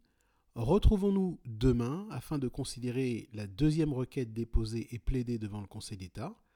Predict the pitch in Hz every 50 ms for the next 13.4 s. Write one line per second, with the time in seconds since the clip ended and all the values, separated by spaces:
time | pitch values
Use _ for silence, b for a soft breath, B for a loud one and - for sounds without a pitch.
0 | _ _ _ _ _ _ _ _ _ - 120 120 143 147 - - 160 160 147 135
1 | 143 151 139 143 151 - - 131 - - 139 139 131 123 120 113 113 110 120 117
2 | 113 117 120 120 123 120 113 113 110 - - 113 110 - 127 120 - - - -
3 | _ - - 113 107 95 - 104 101 123 151 185 185 143 127 117 - - 135 127
4 | 120 113 107 - _ - - 123 - - - - _ - 107 110 104 - - 110
5 | 101 92 92 95 - - 180 202 226 _ _ _ - - 117 107 117 117 110 117
6 | 117 110 110 104 101 101 110 - b b b b b b b b - 113 107 110
7 | 131 135 135 131 131 127 127 - - 139 123 110 - _ - - 117 113 - -
8 | - 117 110 104 101 98 95 - - 107 117 151 202 233 240 _ b b b b
9 | b b b b - 135 120 - - 175 156 160 156 156 160 151 - - 135 123
10 | 123 110 - - 113 101 98 92 92 101 120 156 190 190 b b b b b b
11 | b b 131 131 123 - - 147 131 123 117 - _ _ - - 139 131 - -
12 | - _ - 113 127 120 - - 135 120 117 123 123 117 110 - - _ - -
13 | - 135 123 117 120 120 113 -